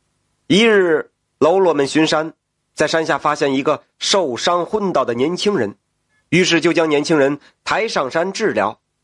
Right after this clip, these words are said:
谁知道那年轻人醒后怒目圆睁，大骂秦尚武是贪官，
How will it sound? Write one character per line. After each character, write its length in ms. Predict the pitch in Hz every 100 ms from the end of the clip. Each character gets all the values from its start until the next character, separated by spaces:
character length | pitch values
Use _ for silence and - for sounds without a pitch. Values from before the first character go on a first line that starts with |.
| _ _ _ _
谁 200 | - 196 226
知 120 | 226
道 280 | 214 175 - _
那 160 | 156 185
年 180 | 175 185
轻 160 | 190
人 100 | 180
醒 240 | 185 131 120
后 360 | 175 151 131 _ _
怒 300 | 190 254 196
目 180 | 165 147
圆 180 | 143 180
睁， 200 | 220 196 - - _
大 320 | 170 160 143
骂 180 | 156 139
秦 320 | - 170 233
尚 340 | 226 202 151
武 140 | 120 180
是 160 | -
贪 380 | 139 - 208 190
官， 260 | 185 196